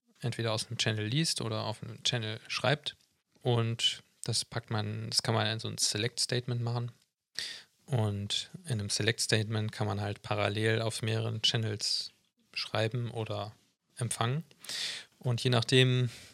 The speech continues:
was zuerst, äh, wahr wird sozusagen, also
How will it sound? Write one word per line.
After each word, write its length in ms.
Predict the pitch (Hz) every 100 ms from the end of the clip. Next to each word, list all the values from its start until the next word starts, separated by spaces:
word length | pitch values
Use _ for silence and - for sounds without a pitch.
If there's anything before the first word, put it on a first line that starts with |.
| -
was 320 | 117 - -
zuerst, 800 | - 123 117 113 - - - - _ _ _ _ -
äh, 60 | 110 98
wahr 280 | - 113 120
wird 200 | 135 127
sozusagen, 640 | - 123 117 120 120 123 -
also 220 | 107 -